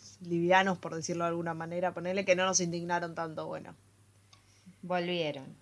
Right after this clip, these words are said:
Speaker 1: Prepárense, porque este es cortito, capaz es un capítulo, capaz no va a ser un capítulo más cortito, pero que te indigna como un capítulo de cincuenta y cinco minutos.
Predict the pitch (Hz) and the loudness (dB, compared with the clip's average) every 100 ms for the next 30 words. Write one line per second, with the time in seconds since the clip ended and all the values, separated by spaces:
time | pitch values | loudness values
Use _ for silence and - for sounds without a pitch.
0 | - - 185 196 214 208 190 - 196 180 | -6 4 6 10 10 10 8 8 8 8
1 | 180 185 208 226 - 226 202 208 185 190 | 6 2 2 2 2 0 0 4 4 2
2 | 226 240 196 185 190 180 175 175 175 180 | -2 0 2 2 0 0 -2 -2 -4 -4
3 | 175 170 156 160 - - - - 170 180 | -4 -4 -6 -10 -20 -20 -20 -8 -2 2
4 | 170 160 165 180 165 165 165 165 170 165 | 2 2 2 4 2 2 0 0 0 0
5 | 170 - 156 165 - 233 277 - - - | 0 0 -2 -4 0 0 -2 -10 -20 -20
6 | - - - - - - 196 180 160 156 | -20 -20 -20 -20 -20 -2 4 6 4 -2
7 | 151 160 156 165 165 175 175 - - - | -4 -4 -2 0 0 2 0 -2 -8 -20
8 | - - 175 165 175 170 165 180 196 175 | -20 -8 -4 -2 0 0 0 2 2 2
9 | 160 156 160 165 156 160 220 214 214 175 | 0 -4 -6 -4 -4 -2 0 2 0 0
10 | 156 - 165 | -4 -8 -14